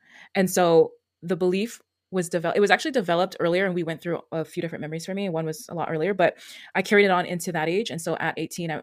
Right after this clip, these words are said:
eighteen, nineteen, I was like, the belief is I have to sacrifice my dreams, my desires, my wants and needs for my family. And so the way that showed up for me today was I can't go all in on trauma coaching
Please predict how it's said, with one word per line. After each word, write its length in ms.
eighteen, 240
nineteen, 280
I 40
was 140
like, 260
the 160
belief 240
is 180
I 80
have 160
to 80
sacrifice 540
my 80
dreams, 400
my 100
desires, 500
my 100
wants 280
and 80
needs 220
for 80
my 100
family. 360
And 140
so 260
the 100
way 200
that 200
showed 200
up 160
for 80
me 220
today 500
was 460
I 180
can't 240
go 120
all 160
in 160
on 80
trauma 240
coaching 360